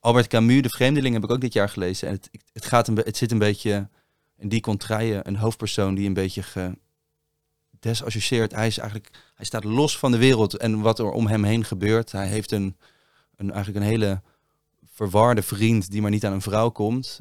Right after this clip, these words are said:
Een collega eigenlijk van zijn werk. En hij ziet dat eigenlijk allemaal met leden ogen aan. En je zit in zijn...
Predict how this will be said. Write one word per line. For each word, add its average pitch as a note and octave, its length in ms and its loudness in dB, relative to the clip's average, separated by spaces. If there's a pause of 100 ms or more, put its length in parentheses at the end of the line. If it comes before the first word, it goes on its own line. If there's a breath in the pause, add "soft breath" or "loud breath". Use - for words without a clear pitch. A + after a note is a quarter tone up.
Een G#2 200 -10
collega G#2 400 0
eigenlijk A2 300 -6
van G2 100 -10
zijn F#2+ 120 -6
werk. G2+ 300 -4
En G2+ 300 -6 (400)
hij A2 280 -2
ziet C3+ 160 -2
dat B2 140 4
eigenlijk A#2 300 -4
allemaal A#2+ 220 2
met G#2+ 100 0
leden A#2 420 4
ogen A#2 300 0
aan. A#2 280 -2
En A2 140 -4
je G#2+ 80 -2
zit A#2 200 -2
in G#2+ 180 -2
zijn... G#2+ 380 -2